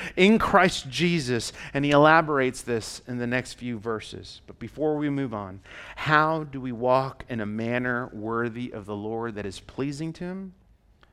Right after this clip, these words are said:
By bearing fruit, increasing in knowledge, being strengthened by his power to endure, and giving thanks.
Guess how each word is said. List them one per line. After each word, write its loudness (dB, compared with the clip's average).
By -6
bearing -8
fruit, -16
increasing -8
in -10
knowledge, -12
being -6
strengthened -8
by -4
his -6
power -8
to -14
endure, -10
and -12
giving -10
thanks. -16